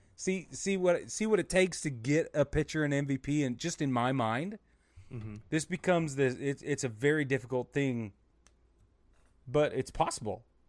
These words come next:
Speaker 1: And if a guy is doing that, man, they are literally the most valuable player on the team, and maybe in the entire organization, uh, or in the entire freaking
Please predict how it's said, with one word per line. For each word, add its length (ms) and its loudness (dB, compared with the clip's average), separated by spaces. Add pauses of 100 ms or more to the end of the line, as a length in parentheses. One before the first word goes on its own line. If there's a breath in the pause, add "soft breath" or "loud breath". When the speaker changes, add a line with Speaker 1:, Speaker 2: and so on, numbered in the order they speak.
(200)
Speaker 1:
And 160 2
if 140 0
a 60 2
guy 320 4
is 200 2
doing 360 0
that, 320 -2 (280)
man, 320 -2
they 160 0
are 240 4 (240)
literally 600 4
the 360 0
most 340 -2
valuable 460 0
player 320 -2
on 100 -2
the 60 -8
team, 260 -6 (480)
and 200 0
maybe 360 2
in 100 -2
the 140 -2
entire 420 -4
organization, 680 -6 (580 soft breath)
uh, 260 0
or 220 2
in 200 0
the 100 -4
entire 500 2 (160)
freaking 420 -4